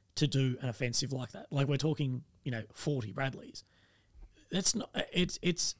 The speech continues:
it's a drop in the ocean, really. If you look at the capability of, like, you know, and I'm, I'm from Australia, and I'm not impressed by forty vehicles. And the Australian military compared to the U S is minute. And it's like, well, you know,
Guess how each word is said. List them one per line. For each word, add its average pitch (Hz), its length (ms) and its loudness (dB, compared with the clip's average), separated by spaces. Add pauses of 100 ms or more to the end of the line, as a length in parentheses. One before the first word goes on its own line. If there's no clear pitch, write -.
(1200)
it's - 240 -2
a 175 40 2
drop 196 260 4
in 180 80 6
the 151 140 6
ocean, 147 380 4
really. 165 560 4
If 180 300 2
you 208 100 6
look 214 140 6
at 175 40 -4
the 170 60 2
capability 156 600 2
of, 127 100 0
like, 120 240 -2 (520)
you 143 120 2
know, 123 60 2
and 135 140 0
I'm, 185 160 0
I'm 190 120 2
from 185 120 0
Australia, 151 560 2 (100)
and 139 140 2
I'm 143 100 2
not 127 140 0
impressed 120 340 -2
by 123 80 -2
forty 123 280 -2
vehicles. 110 440 -6 (100)
And 151 100 4
the 147 80 6
Australian 151 400 4
military 147 340 2
compared 127 260 -2
to 123 60 -6
the 110 140 -2
U 131 160 2
S - 300 -4
is 113 280 -4 (640)
minute. 139 420 0 (800)
And 135 300 4
it's - 200 -4
like, 131 200 0
well, 131 280 0 (480)
you 139 100 2
know, 117 160 -2